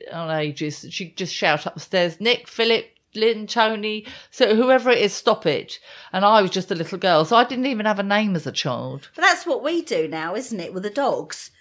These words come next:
Speaker 1: I go,
Speaker 2: "Whoever it is, stop it."
Speaker 1: "Whoever's barking, stop it."
Speaker 2: Yeah, that's, that's exactly what we do.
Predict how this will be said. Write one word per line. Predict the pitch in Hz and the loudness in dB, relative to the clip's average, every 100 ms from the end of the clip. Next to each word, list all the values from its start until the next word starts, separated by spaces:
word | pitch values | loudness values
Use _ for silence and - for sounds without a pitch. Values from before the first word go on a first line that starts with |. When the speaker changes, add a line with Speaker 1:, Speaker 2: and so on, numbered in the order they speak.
| _ | _
Speaker 1:
I | - 381 | 4 8
go, | 196 | 10
Speaker 2:
"Whoever | 190 320 | 8 6
it | 381 381 | 2 0
is, | 370 - | 0 -2
stop | - 440 415 - | 0 4 4 2
it." | 208 240 | 0 0
Speaker 1:
"Whoever's | 247 240 302 349 | 6 8 8 4
barking, | - 254 233 233 254 220 | 6 8 8 6 0 0
stop | - - - - | 2 2 4 4
it." | 147 131 - | 4 2 2
Speaker 2:
Yeah, | 392 262 294 | 4 6 4
that's, | - | 0
that's | 359 - 415 403 | 0 -4 -6 -8
exactly | 359 494 - 294 | 2 2 0 -4
what | 294 277 | 0 2
we | 320 269 | 0 0
do. | 214 175 | -2 -2